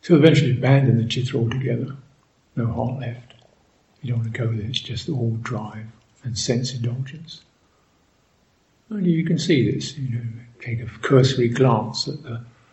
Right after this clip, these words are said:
big names in politics and you see these are people who,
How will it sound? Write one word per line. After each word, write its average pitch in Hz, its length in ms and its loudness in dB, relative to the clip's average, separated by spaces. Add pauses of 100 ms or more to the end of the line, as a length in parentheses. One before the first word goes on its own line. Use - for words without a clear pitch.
(640)
big 127 220 0
names 117 360 0
in 113 120 -4
politics 131 680 -2
and 113 120 -8
you 113 60 -6
see 120 200 -8
these 123 240 -6
are 117 120 -8
people 117 320 -6
who, 107 180 -4